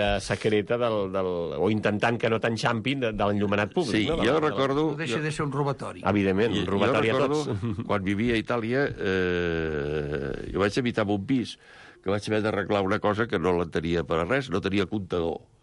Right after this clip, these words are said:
Speaker 2: I li vaig dir al, al propietari, "Com és que no té comptador?" "Oh", diu, "és que l'enxufem aquí a l'ascensor".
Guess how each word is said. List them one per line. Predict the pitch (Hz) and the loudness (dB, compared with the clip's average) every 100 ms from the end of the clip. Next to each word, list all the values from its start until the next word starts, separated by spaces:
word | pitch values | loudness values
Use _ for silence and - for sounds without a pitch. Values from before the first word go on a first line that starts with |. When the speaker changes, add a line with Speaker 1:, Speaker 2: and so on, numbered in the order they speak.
| - | -20
Speaker 2:
I | - 92 | -8 -4
li | 85 | 0
vaig | 87 85 | 0 0
dir | 92 | 0
al, | 82 78 76 | 0 0 -2
al | 73 71 | -2 -2
propietari, | 82 76 85 82 80 | -2 -2 -2 -2 -2
"Com | 90 - | 0 -2
és | - | -2
que | - | -4
no | 71 | -4
té | 71 | -4
comptador?" | 76 78 - 80 76 - | -6 -6 -4 -2 -2 -2
"Oh", | 82 - - _ - - - - - - | -2 -4 -6 _ -20 -20 -20 -20 -20 -16
diu, | - 90 87 | -2 0 0
"és | - | 0
que | 85 | -4
l'enxufem | 78 85 95 87 | -4 -4 -4 -4
aquí | 80 90 | -4 -4
a | 78 | -4
l'ascensor". | 76 67 64 69 | -4 -6 -4 -6